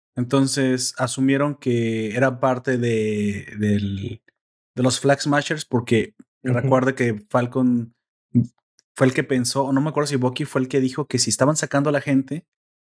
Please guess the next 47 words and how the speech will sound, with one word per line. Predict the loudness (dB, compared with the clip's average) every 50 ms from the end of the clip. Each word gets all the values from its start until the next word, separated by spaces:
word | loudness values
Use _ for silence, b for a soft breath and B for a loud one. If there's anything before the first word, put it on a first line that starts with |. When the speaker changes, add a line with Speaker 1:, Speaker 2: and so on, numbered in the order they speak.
| _ _ _ _ _ 0
Speaker 1:
era | 2 2 2 2
porque | 0 -2 -2 -2 0 -2
los | 0 0 -2 -2
querían | 0 0 2 2
secuestrar | 2 2 0 0 -2 0 2 0
afuera, | 0 0 0 0 2 2 2
así | 0 -4 -4
que | -4 -2
era | 0 2 2 2
lo | 2 0
contrario | 0 0 0 0 0 0 0 2
de | 2 0
lo | 0 0
que | -2 -4
tenían | -2 0 0 0 0 0
que | 0
hacer. | -2 0 0 -2 -2 -2 _ _ _ _ _ _ _ _ _ -2
Así | -2 0 0 2
que, | 0 0 0
pues | 0 -2 -2 0
bueno, | 0 -2 -2 -4
supongo | -4 -4 0 2 2 4
que | 2 2
todos | 0 2 0 0
los | 0 0 0
agentes | 0 0 0 0 0 -2 -4
que | -4
estaban | -2 -2 -2 0 0
participando | 0 0 0 -2 -2 0 0 0 2 0 -2 -4 -6 -12 _ _ _ _ _ _ _ _ -6
en | -2 0 0
la | 2
extracción, | 0 0 -4 -4 -4 -2 0 2 2 2 2 -2 -2 0
Speaker 2:
Una | 0 2
Speaker 1:
pues, | 2 2
Speaker 2:
escena | 2 2 2 2 0 0 -4 -8 -12 _ _ -4
Speaker 1:
eran | -2 0 0 0
Flag | 2 0 0 0
Smashers. | 2 2 2 2 2 -2 -2 -2 0
Speaker 2:
parecida | 0 2 2 0 0 0 2 2 2
a | 2
la, | 0 -2 -4 -8 -16 _ _ _ _ _ -2
a | 0
la | 0 0 2
película | 2 2 2 0 0 0 0 0 2
Día | 0 0
de | 0 0 0
Patriotas | -2 -2 0 0 0 2 2 0 0 -2 -8 -10 -12